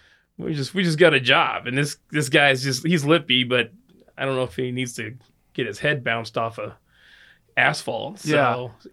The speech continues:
Speaker 1: it was, it's, it was a little crazy here and there.
Speaker 2: Well, that seems to be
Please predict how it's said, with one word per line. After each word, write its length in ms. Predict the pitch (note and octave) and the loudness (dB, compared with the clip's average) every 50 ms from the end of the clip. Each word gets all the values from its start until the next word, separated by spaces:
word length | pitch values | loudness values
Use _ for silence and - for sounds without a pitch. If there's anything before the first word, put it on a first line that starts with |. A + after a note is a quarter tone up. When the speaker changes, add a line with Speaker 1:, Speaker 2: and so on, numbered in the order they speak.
| F#3+ F#3+ | 0 2
Speaker 1:
it 20 | |
was, 280 | F#3+ G3 E3 C#3 - - - | 2 2 -2 -2 -6 -10 -12
it's, 760 | F2+ - - - - - G3+ G#3+ - F#3+ - - - - _ - | -14 -12 -12 -12 -12 -12 -12 -14 -14 -14 -16 -18 -20 -20 _ -10
it 120 | - F#3 | -6 -6
was 60 | G3 | -2
a 40 | F#3 | 0
little 160 | F#3 D#3+ D3 | -2 -2 -2
crazy 300 | - - C3 C3 B2 A#2+ | 0 0 0 0 0 -2
here 140 | A#2+ B2 A#2 | -4 -4 -4
and 100 | A2+ A2+ | -4 -6
there. 200 | A2 A2+ A2+ A2 - _ _ _ _ _ _ _ _ _ _ _ _ _ _ _ _ _ _ _ _ _ _ _ _ | -6 -10 -10 -12 -14 _ _ _ _ _ _ _ _ _ _ _ _ _ _ _ _ _ _ _ _ _ _ _ _
Speaker 2:
Well, 220 | - D#3 D#3+ D#3 C#3+ | -2 0 2 2 2
that 380 | D3+ D#3+ F3+ F#3+ F#3+ F3+ - | 4 4 4 2 2 -2 -8
seems 420 | - - - F#3 F3+ E3+ E3 D3+ C3+ | -8 -4 -2 0 2 2 2 2 2
to 60 | D3 C#3+ | 0 2
be 560 | C#3+ C#3+ C#3+ C#3 C#3 C#3 C#3 C3+ B2+ - | 4 4 6 6 4 4 4 2 0 -2